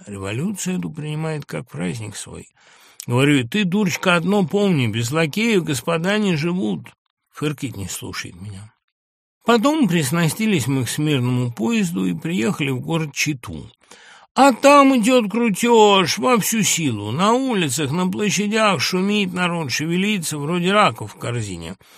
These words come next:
У соборов китайцы прилипли, ухмыляются. Между прочим, скажу, китаец человек умный. Он со всеми согласен, а никому не верит. В карты играть с китайцем не пробуй, обыграет. Татьяна у праздника блестит зелёным глазом,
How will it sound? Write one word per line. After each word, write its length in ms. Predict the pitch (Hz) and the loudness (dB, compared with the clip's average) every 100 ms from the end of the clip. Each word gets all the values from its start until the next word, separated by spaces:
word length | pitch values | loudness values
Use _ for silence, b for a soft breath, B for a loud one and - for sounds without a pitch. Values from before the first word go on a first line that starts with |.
| B B | B B
У 120 | - 127 | -4 0
соборов 500 | 170 156 165 131 - | 0 2 2 0 -4
китайцы 540 | 104 156 202 196 - | -4 0 2 0 -2
прилипли, 460 | 170 156 123 107 104 | -2 0 -2 -4 -8
ухмыляются. 800 | 98 104 95 135 190 175 - | -10 -8 -4 -2 0 -2 -6
Между 280 | 139 208 196 | -4 -4 -4
прочим, 360 | - 226 208 180 | -6 -6 -4 -4
скажу, 380 | - 92 190 180 | -2 -4 -4 -6
китаец 520 | - 123 254 147 - | -8 -4 -2 -4 -6
человек 360 | - 254 208 | -6 -6 -6
умный. 480 | 208 117 78 78 90 B B B B - | -4 -4 -6 -12 -16 B B B B -2
Он 200 | 170 196 | 2 4
со 160 | 208 | 2
всеми 300 | 180 226 226 | 2 0 0
согласен, 640 | 190 220 226 277 240 - 165 | 0 0 0 0 0 -2 -2
а 60 | |
никому 420 | 185 190 226 226 226 | -2 -2 -2 0 0
не 140 | 160 | 0
верит. 340 | 95 78 - _ B B B B | -2 -8 -12 _ B B B B
В 120 | - | -4
карты 380 | 180 208 202 233 | 2 2 2 0
играть 320 | 214 220 214 | 4 4 2
с 20 | |
китайцем 560 | - 147 160 165 - 170 | 0 -2 0 0 0 0
не 140 | 175 | 0
пробуй, 460 | 127 113 107 92 110 | -2 -4 -4 -4 -4
обыграет. 560 | 110 107 82 73 - - | -4 -6 -8 -12 -8 0
Татьяна 680 | 170 143 196 220 202 156 | 2 2 2 4 4 0
у 80 | 127 | -4
праздника 640 | 120 131 110 92 95 101 104 | -2 -2 -2 -4 -10 -10 -6
блестит 520 | 131 156 120 175 127 | -2 -2 -2 -4 -2
зелёным 480 | 123 127 123 110 107 | -4 -4 -4 -4 -4
глазом, 560 | 160 233 165 123 107 | 0 2 2 0 -4